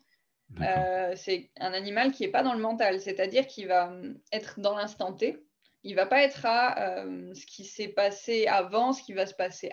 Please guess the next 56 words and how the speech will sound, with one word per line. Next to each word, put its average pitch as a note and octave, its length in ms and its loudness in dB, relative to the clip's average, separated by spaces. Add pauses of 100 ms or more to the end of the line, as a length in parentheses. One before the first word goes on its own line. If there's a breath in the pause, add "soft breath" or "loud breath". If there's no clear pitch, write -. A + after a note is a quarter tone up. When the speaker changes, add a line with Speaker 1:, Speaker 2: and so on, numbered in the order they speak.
Speaker 2:
après. - 600 -2
Enfin, E3+ 360 -8 (360 soft breath)
nous, G#3+ 80 -10
c'est G#3+ 100 -8
vrai G#3 140 2
Speaker 1:
Ouais. G#3 60 0
Speaker 2:
qu'on G3 120 -6
a F3 80 -4
souvent A3 300 -4
tendance A3 340 -4
quand G3 140 -4
même G#3+ 280 -4
à, F3+ 640 -2
euh, - 40 -6 (420)
gamberger G3 720 -2
pas F3+ 160 -2
mal, G#3 280 -2
hein. A#3+ 180 -4 (340 loud breath)
Speaker 1:
C'est E2 120 2
vrai. E2 320 4
Speaker 2:
Avoir G3+ 400 4
beaucoup G#3 260 -4
de - 80 -8
pensées, A#3 520 2
avoir F#3+ 260 2
beaucoup F#3+ 240 -6
de G3 60 -12
choses G3 200 -8
comme F3 200 -6
ça. A#3+ 320 -6
Speaker 1:
C'est, - 160 -12 (180)
c'est - 160 -4
Speaker 2:
Euh, F#3 60 4
Speaker 1:
vrai. F#3 100 4
Speaker 2:
le F#3+ 120 0
cheval, B3 320 4
lui, A#3 140 -2
il G#3+ 80 0
est G3 100 2
dans G3+ 120 0
son A3 160 -6
instant G#3 440 -6
présent. G3+ 340 -2
C'est-à-dire G#3 240 0
que - 40 -12
s'il A3+ 180 -4
a B3+ 80 4
peur C#4 180 4
d'un B3 120 2
truc, A3+ 360 -4
il G#3+ 140 -6
va B3 100 6
avoir A3 320 0
peur. D4 320 2
Par F#3+ 200 0
contre, B3+ 380 -4